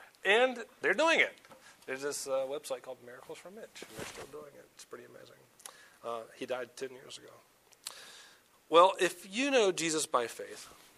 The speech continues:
you have riches to share. You really do.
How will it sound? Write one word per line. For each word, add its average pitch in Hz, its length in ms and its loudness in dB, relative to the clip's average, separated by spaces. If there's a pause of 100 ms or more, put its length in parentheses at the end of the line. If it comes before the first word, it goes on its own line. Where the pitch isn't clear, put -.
(1300)
you 165 140 0
have 139 140 0
riches 117 260 -6
to 110 100 -14
share. 101 340 -14 (1200)
You 170 140 -10
really 202 200 -12
do. 190 180 -14